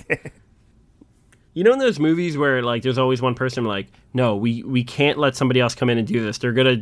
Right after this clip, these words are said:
Speaker 2: they're gonna ruin, they don't know us. They're gonna ruin our area." So between, uh, June nineteen fifty-two and July nineteen fifty-three, uh, private rat pest control firms,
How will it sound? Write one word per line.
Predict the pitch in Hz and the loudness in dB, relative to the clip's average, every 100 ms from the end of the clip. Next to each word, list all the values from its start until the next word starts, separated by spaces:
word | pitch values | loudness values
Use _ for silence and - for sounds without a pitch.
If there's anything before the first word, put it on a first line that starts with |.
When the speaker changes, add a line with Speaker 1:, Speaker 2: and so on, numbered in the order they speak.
| - | -2
Speaker 2:
they're | 123 123 | -2 2
gonna | 123 | 2
ruin, | 123 139 156 143 | 2 4 4 4
they | 135 | 4
don't | 151 151 | 4 6
know | 135 131 | 6 4
us. | 101 - | 2 -2
They're | 123 | -2
gonna | 120 | 0
ruin | 123 147 135 | 2 2 2
our | 127 117 113 - | 0 0 -2 -4
area." | 127 117 98 - - - - - _ | -2 -2 -4 -10 -20 -20 -20 -20 _
So | - 143 127 - _ - - | 2 4 2 -2 _ -20 -4
between, | 139 131 165 160 151 | -2 0 2 2 2
uh, | 135 123 117 117 | 2 2 0 -2
June | 123 151 208 180 | 2 4 6 4
nineteen | 151 156 170 | 2 0 -2
fifty-two | 175 160 151 160 | -2 -4 -4 0
and | 147 | 0
July | 123 120 135 143 | 0 2 2 2
nineteen | 131 131 135 127 | 0 -2 -2 -4
fifty-three, | 131 123 120 - 135 123 104 123 _ _ _ _ - | -4 -4 -6 -4 -2 -2 -4 -8 _ _ _ _ -10
uh, | 107 104 | -8 -6
private | - 147 165 165 147 | -2 0 0 -2 -4
rat | 127 131 143 - _ - | -2 -2 -2 -6 _ -6
pest | 151 143 - | -4 -2 -4
control | - 123 135 135 123 | -4 -2 0 0 0
firms, | 117 104 104 110 | -2 -4 -4 -8